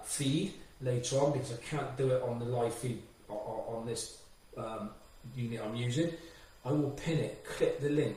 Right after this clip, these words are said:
If you want more information, click the link. It will take you to my platform that we will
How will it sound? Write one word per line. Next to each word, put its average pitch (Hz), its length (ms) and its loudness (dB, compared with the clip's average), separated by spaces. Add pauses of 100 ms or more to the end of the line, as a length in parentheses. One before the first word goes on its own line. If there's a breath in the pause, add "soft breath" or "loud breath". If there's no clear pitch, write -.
(140)
If 131 160 -8
you 127 100 0
want 156 260 6
more 160 160 8
information, 202 800 8 (1000)
click - 260 2
the 147 80 2
link. 143 300 6
It 135 80 -2
will 127 80 -2
take 131 340 2
you 131 80 -2
to 135 120 -4
my 127 100 4
platform - 560 -2
that 127 180 0
we 131 160 4
will 135 200 4